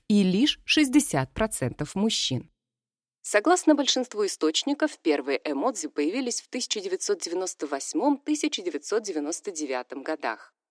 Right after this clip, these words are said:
Тем не менее, как это ни удивительно,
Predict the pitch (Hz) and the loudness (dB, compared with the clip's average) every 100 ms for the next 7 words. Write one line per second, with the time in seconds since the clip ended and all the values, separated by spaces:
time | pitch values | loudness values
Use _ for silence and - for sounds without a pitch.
0 | _ _ - - 160 143 139 175 226 143 | _ _ -6 4 6 6 6 4 4 2
1 | 131 143 143 147 147 143 165 220 - 139 | 0 -4 0 2 4 2 0 -2 -2 0
2 | 143 | 0